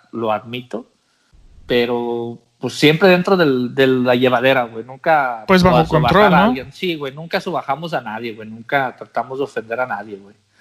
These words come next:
Speaker 1: Y si lo hicimos, pues, también estábamos morros, güey. O sea, y ahorita lo veo y digo, "Ah, güey, ra-,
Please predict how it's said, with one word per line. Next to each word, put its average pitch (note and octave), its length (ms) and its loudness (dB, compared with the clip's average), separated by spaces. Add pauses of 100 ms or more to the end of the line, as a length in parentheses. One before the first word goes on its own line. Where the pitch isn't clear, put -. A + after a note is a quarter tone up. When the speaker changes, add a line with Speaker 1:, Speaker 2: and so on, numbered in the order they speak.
(280)
Speaker 1:
Y D3 80 6
si F#3 120 2
lo E3+ 100 6
hicimos, D3 380 -2
pues, - 160 -12
también D#3+ 240 -2
estábamos F#3+ 400 -4
morros, F#3+ 400 -12
güey. C#3+ 200 -10
O C#3+ 60 -14
sea, - 240 -8 (1080)
y C3+ 60 6
ahorita D3 300 4
lo D#3 100 2
veo D3 160 2
y - 20 -2
digo, D#3 200 -2
"Ah, C#3 180 -10
güey, A#2+ 200 -12 (220)
ra-, A#2+ 240 0